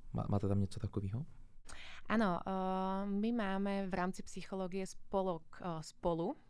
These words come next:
Speaker 2: Ten je veľmi rozšírený. Je to vlastne spolok študentov, čo chodia dobrovoľničiť na psychiatrické oddelenia, robiť nejaké aktivity s pacientmi. Ja som aj v tom spolku zapojená, takže môžem veľmi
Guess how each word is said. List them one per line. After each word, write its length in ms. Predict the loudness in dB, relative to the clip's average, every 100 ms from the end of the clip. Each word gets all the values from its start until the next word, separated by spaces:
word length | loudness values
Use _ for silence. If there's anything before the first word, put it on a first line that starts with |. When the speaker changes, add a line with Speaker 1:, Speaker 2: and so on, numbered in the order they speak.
| -16 -14 -14 -16 -16 -12 -10 -6
Speaker 2:
Ten 160 | 2 4
je 160 | 6
veľmi 240 | 6 4 4
rozšírený. 720 | 0 -2 -4 -2 0 0 0
Je 100 | -2
to 140 | -2
vlastne 320 | -2 -2 -4 -4
spolok 560 | -2 0 2 0 -4
študentov, 480 | -4 0 0 0 -2
čo 160 | -4 -6
chodia 320 | -4 -2 0
dobrovoľničiť 800 | 0 0 0 -2 -4 -6 -6 -4
na 160 | -4
psychiatrické 800 | -4 -6 2 4 4 2 -2 -2
oddelenia, 720 | -2 0 2 4 6 4 4 0 -6 -14 -4
robiť 260 | -2 -2 -2
nejaké 240 | -2 -2
aktivity 480 | -2 -2 -2 -4 -4
s 80 | -6
pacientmi. 640 | -6 -2 0 0 0 -4 -4 -8 -4
Ja 80 | -2
som 160 | 0
aj 160 | 0 0
v 20 | -2
tom 40 |
spolku 640 | -2 -2 0 2 2 2 0
zapojená, 560 | 0 2 2 4 2
takže 240 | 0 0 0
môžem 400 | 0 0 0 0
veľmi 240 | 0 0